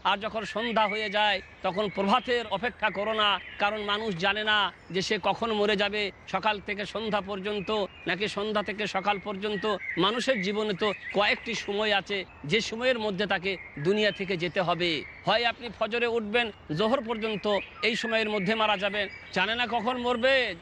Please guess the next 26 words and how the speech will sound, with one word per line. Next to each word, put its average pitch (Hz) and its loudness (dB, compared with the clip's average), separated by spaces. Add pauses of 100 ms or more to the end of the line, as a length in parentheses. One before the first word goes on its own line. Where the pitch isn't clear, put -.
যখন 196 0
সকাল 247 2
হয়ে 247 2
যায় 240 2
তখন 226 -6
সন্ধ্যার 233 0
অপেক্ষা 233 0
করতে 226 -2
হয় 220 4
না, 220 2 (320)
আর 190 4
যখন 226 -4
সন্ধ্যা 240 2
হয়ে 220 0
যায় 220 4
তখন 214 -8 (180)
প্রভাতের 220 2
অপেক্ষা 226 0
করতে 220 -4
হয় 214 4
না। 220 2 (260)
কারণ 226 0
মানুষের 240 0
মৃত্যুর 226 -4
সময় 226 0
হচ্ছে 220 0